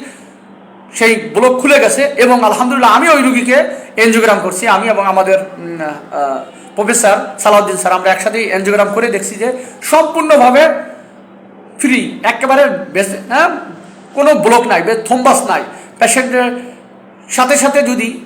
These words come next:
আমরা বলি as early as possible, যত আগে পেশেন্টের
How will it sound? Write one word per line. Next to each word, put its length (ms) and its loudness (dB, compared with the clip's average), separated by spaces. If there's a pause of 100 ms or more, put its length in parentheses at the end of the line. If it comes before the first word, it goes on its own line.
(120)
আমরা 160 -2
বলি 160 0
as 140 6
early 280 2
as 160 -2
possible, 320 0
যত 600 2
আগে 540 2 (200)
পেশেন্টের 760 -2